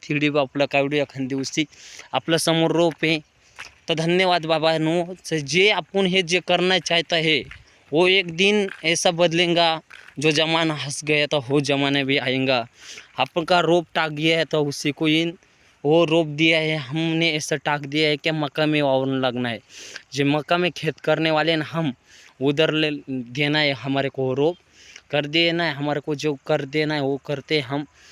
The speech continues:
वो खेती काम नहीं चलता है रोप. और हमारी खेती उधर है, मकान है, मकान हमारा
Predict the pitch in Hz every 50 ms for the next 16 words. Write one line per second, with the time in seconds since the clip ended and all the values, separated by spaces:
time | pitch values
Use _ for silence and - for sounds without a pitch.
0 | - - _ _ - 143 139 - - 151 143 - - 143 - 147 135 135 135 131
1 | 131 127 - - 120 117 - - 127 127 127 139 143 160 175 - _ - - -
2 | _ - _ _ _ 120 110 - - 151 147 147 151 147 - - - 139 131 -
3 | 160 165 160 151 156 147 156 156 151 147 139 143 143 127 - 156 151 151 147 151
4 | 151 - _ _ _ _ _ - _ _ 127 139 143 - - 156 156 151 131 117
5 | 143 151 151 151 151